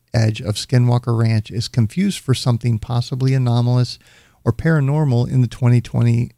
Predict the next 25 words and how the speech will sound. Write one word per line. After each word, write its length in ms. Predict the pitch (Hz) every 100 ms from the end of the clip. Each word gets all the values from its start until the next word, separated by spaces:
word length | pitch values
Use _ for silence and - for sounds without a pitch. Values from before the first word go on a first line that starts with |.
| _ 131
streaming 400 | - 139 135 120
series, 480 | - 120 113 104 -
The 120 | 110
Secrets 320 | - 123 110
of 60 | 101
Skinwalker 520 | - 113 110 104 113
Ranch," 300 | 110 107 -
which 200 | 98 - _ _ _ _ _ _ _ _ _ _
this 260 | 120 107 -
year, 220 | 110 113
this 200 | 123 113
season 320 | - 110 113
has 120 | 104
been 240 | - 110 104 -
absolutely 760 | 110 - - 110 120 117 110 _
excellent. 540 | - 104 - 110 107 -
They 220 | 113 110
are 260 | - 110 110
doing 320 | 120 117 113
some 180 | - 113
experiments 960 | - - 117 117 113 117 113 - - -
with, 400 | 117 104 - _ _ _ _ _ _
uh, 400 | - 107 107 110
drone 720 | 113 120 120 117 117 120 117 113
swarms 800 | - - 120 117 120 120 -